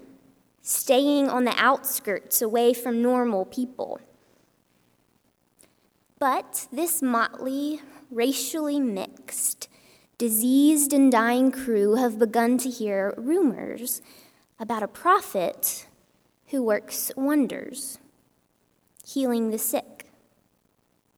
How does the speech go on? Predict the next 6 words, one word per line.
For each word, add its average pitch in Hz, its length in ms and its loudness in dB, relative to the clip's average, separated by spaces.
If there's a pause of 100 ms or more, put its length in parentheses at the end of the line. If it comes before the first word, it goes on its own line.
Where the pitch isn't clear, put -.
(120)
raising 240 640 2
the 220 80 -2
dead, 214 540 -2 (1120)
touching - 760 -8 (480)
the 226 100 -8
untouchable. - 680 -6